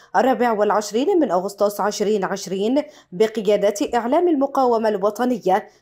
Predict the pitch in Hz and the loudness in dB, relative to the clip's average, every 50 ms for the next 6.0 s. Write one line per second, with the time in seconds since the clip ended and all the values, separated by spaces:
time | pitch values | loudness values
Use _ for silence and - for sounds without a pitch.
0 | _ - 330 370 320 440 440 359 302 262 240 233 233 214 208 190 202 208 208 208 | _ 0 0 4 4 6 4 6 4 4 2 0 0 0 0 0 0 0 2 2
1 | 190 190 190 196 156 190 196 - 196 165 156 160 - - 214 208 - 226 214 - | 0 2 0 -2 -2 -2 -2 0 -4 -4 -4 -6 -4 -6 -6 -2 2 0 0 0
2 | 196 180 202 202 - 269 240 - - 240 226 220 - - 381 381 330 254 208 180 | 0 -2 -2 -2 -2 -6 -6 -4 -4 -4 -4 -4 0 -2 0 2 2 2 2 2
3 | 165 160 - - 180 160 160 160 202 220 220 226 208 220 214 - - - - _ | 2 0 -4 -4 -2 -2 -2 -4 -6 -4 -2 0 0 -2 -2 -4 -16 -20 -20 _
4 | - 196 233 240 - - - - 226 214 - 220 202 196 190 175 - - 208 196 | -4 -4 0 0 0 -2 0 -6 -6 -4 -2 -4 -2 -2 -4 -6 -4 -4 -2 -2
5 | 185 185 190 - - 196 175 170 185 185 - 202 202 170 196 202 170 151 131 | -2 -2 -4 -4 -4 -4 -2 -2 -4 -4 -4 -4 -4 -4 -4 -6 -6 -6 -8